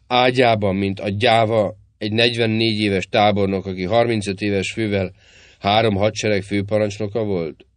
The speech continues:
Uram, uram, mit vétettem én? Miért kell ilyen fiatalon itt hagynom asszonyomat és gyermekeimet? Egy időre elhagyta ereje, de aztán folytatta.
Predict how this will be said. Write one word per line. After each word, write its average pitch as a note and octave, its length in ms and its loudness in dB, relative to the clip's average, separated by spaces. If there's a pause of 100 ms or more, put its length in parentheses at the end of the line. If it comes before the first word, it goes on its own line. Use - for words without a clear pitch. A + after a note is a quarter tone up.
(120)
Uram, B2 580 -2
uram, A2+ 560 0 (580)
mit E3 220 -4
vétettem F#2 680 -2
én? D#2 280 -6 (680)
Miért C#3+ 420 2
kell A2 200 2
ilyen G#2 220 2
fiatalon G2+ 560 0
itt A2 160 -8
hagynom F#2+ 320 -2
asszonyomat F#2 640 -4
és F2 120 -6
gyermekeimet? D2+ 1000 -10 (2000)
Egy F#2 140 -6
időre G2+ 360 0
elhagyta F2+ 420 0
ereje, G2 400 0 (840)
de G#2 80 -6
aztán G2+ 260 -6
folytatta. D2+ 680 -12